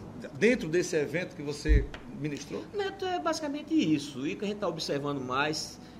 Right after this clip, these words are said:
Speaker 2: que a gente vai ter agora uma importância maior de rede social, uma profissionalização maior e algumas estruturas hoje até então desconhecidas.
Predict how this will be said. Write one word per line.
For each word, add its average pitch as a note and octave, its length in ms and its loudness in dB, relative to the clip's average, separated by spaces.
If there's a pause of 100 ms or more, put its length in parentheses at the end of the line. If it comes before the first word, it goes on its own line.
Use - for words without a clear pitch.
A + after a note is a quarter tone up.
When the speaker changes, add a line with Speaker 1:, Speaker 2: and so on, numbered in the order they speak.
Speaker 2:
que D3 100 0
a C#3 60 2
gente C#3+ 200 -2
vai C#3+ 160 0
ter B2+ 280 0
agora B2+ 580 0
uma C3+ 140 0
importância B2+ 540 -4
maior B2 440 0
de B2+ 120 -6
rede A#2 240 -2
social, A2 560 -4 (260)
uma C#3 220 -2
profissionalização C3+ 1000 -4
maior A#2 440 0 (460)
e D#3 140 6
algumas F#3+ 480 0
estruturas D#3 720 -2
hoje C#3+ 260 0
até D#3 160 -4
então D3+ 360 -4
desconhecidas. D#3 880 -6